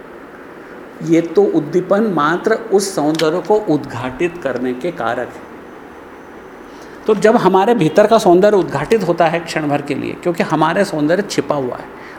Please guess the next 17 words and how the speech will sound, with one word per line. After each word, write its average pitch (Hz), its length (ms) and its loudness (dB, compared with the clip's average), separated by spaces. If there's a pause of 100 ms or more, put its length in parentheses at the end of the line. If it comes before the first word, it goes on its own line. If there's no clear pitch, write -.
हमारे 151 360 2
सीमित 185 540 4
अस्तित्व 170 500 2
के 165 140 2
कारण 151 360 2 (300)
वो 190 80 4
सौंदर्य 175 380 6
छिपा 180 280 4
हुआ 123 220 4
है, - 60 -6 (500)
लेकिन 185 240 6
वो 226 120 8
सौंदर्य 202 420 4
जब 220 140 2
उद्घाटित 175 520 0
होता 151 220 0
है, 104 160 -6